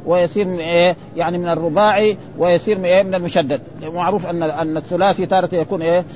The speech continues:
على ثلاثة أحرف، وإذا كان هذا يصير أربعة، زي كرم بيقول أكرم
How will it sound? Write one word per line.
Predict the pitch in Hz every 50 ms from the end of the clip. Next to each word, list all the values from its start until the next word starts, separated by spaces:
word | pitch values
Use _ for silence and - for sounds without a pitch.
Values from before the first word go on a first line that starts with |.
| - - -
على | - 170 170 170 156 156 170 170 156 147 -
ثلاثة | 160 160 180 180 170 180
أحرف، | 160 185 202 214 220 233 214 - - - - -
وإذا | - 175 185 180 190 175
كان | - 202 196 180 180
هذا | 180 165 156 147 170 196 214 202 214
يصير | 180 - 220 196 175
أربعة، | 180 180 165 143 147 139 143 - -
زي | 131 170 175 175 175
كرم | - 196 208 214 233 233 226 214
بيقول | 185 196 196 175 202 208
أكرم | 185 185 175 - 165 156 143 139